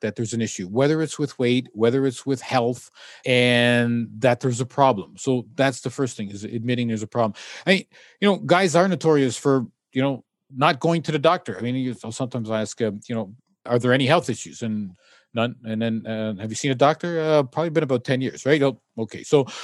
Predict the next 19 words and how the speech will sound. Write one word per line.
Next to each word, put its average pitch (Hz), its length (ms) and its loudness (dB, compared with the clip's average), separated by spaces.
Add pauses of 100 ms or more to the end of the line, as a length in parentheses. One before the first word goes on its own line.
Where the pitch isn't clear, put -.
(160)
that's 190 180 4
the - 120 -2
first 170 300 0
issue, 175 220 0
is 131 120 2
admitting 147 440 2
there's 160 220 0
an 160 80 0
issue. 196 420 -2 (560)
And 147 160 2
then 151 120 4
the 151 80 4
next 220 280 2
subcategory 143 600 2
there 139 180 6
I'd 127 160 0
put 143 140 2
in 131 240 2
is 123 180 -6